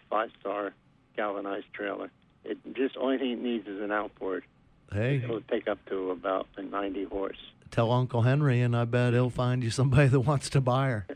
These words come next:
Speaker 1: Yeah, I was gonna, I was trying to think about putting an Uncle Henry's.
Speaker 2: Yeah, perfect.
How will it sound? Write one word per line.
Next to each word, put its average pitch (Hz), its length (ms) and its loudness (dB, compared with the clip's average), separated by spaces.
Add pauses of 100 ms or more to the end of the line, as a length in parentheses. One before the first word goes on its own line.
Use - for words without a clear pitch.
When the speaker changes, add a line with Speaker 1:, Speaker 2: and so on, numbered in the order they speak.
(140)
Speaker 1:
Yeah, 151 280 6
I - 20 6
was 147 140 0
gonna, 139 160 -2
I 127 140 0
was 131 140 -6
trying 127 200 -2
to - 60 -14
think 120 200 -10
about 92 360 -8
putting 110 180 -12
an 101 80 -12
Uncle 95 240 -14
Henry's. 98 420 -14
Speaker 2:
Yeah, 113 200 -4 (120)
perfect. 113 460 -4